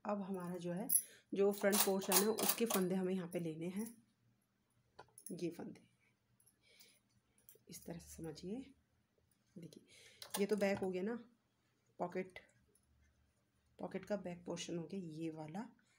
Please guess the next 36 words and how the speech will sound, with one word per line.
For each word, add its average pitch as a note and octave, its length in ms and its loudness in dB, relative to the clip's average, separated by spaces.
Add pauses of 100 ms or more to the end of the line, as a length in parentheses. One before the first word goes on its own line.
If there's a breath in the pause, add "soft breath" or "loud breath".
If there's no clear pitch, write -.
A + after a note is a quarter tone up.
(140 soft breath)
इसे G#3 180 2
हम A#3+ 180 2
बाद E3+ 240 0
में F#3 140 4
उतारेंगे F3 560 -2 (720)
इन F#3 100 2
फंदों E3+ 340 -4
को F#3 80 -2
needle E3 240 -2
पर। G#3 160 -8 (480 loud breath)
और G3 80 0
जो G#3 100 2
ये G#3+ 100 2
हमारा G#3+ 220 2
ये A3 120 4
front E3+ 380 -2
का D#3+ 160 -8
था, D#3+ 120 -10
देखो E3 280 -8
यहाँ E3+ 420 -8
पे, C#4+ 180 -6 (380)
जहाँ F3 420 -6 (140)
ये F3 240 0
जो F3 100 0
front E3+ 340 -4
part D#3+ 180 -8
का E3 120 -14
था, A#3 180 -14 (420 loud breath)
तो - 60 -4
इन A#3 240 4
फंदों G3+ 300 6
को G3+ 100 2
हम A#3+ 340 0 (300)
पहले F3+ 280 0
ले E3+ 140 -2
लेंगे, F#3+ 360 -2